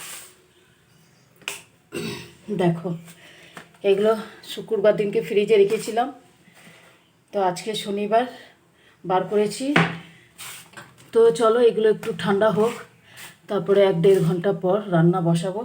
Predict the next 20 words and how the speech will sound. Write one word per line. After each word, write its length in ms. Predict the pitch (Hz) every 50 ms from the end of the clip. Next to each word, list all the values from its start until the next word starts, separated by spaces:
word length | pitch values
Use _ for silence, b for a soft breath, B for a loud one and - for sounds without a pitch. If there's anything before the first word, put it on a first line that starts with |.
| 247 - - B B B B B B B B
তো 60 | - 196 190
আমরা 180 | 180 180 185 180 180 180
এখন 220 | 170 185 190 175 175 170 165 - - B B B B B B B B B B -
চান 200 | 208 170 170 175 175 165
করে 180 | 196 190 202 220 240 - -
ঠাকুর 260 | - 185 165 165 180 180 180
মন্দিরে 280 | 180 180 170 175 202 202 170 175
যাব। 160 | 165 165 165 202 240 247 - _ _ _ _ _ _ _ -
আমার 280 | 294 294 285 294 285 285 -
চান 140 | 262 240 247 247
টান 140 | 277 277 262 226
হয়ে 140 | 254 262 269 269
গেছে, 180 | 277 269 285 285 254 226
দেখো 220 | 226 220 - 277 294 302 294 - - -
শাড়িটা 340 | - 240 226 233 233 233 247 247 240 -
পরে 160 | 226 220 226 226
নিয়েছি। 360 | 233 240 233 233 226 - 254 254 277 285 - _ _ - - _ _ _ b b b b b b b b b b b b _ _ - 214
তো 60 | 214
এখন 500 | 208 202 196 233 233 247 240 226 - 226
যাচ্ছি 420 | 214 196 190 190 - - - 240